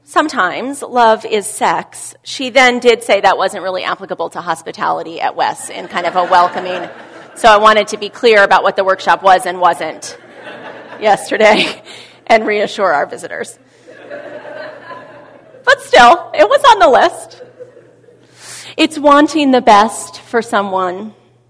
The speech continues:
Love is radical hospitality, someone said, not expecting anything in return.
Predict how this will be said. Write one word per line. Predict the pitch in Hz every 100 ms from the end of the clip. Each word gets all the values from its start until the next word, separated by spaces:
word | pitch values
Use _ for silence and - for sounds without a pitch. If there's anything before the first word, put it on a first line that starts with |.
| _ _ _ _ _ - - -
Love | 262 269 269 262
is | 240 226 202
radical | 190 220 233 247 240 214
hospitality, | 196 196 - 196 208 180 175 165 175
someone | - 180 170 175
said, | 196 175
not | 226 226
expecting | 226 - 214 220 202
anything | 190 190 190 175 147 -
in | - 175
return. | 160 160 180 156 131 160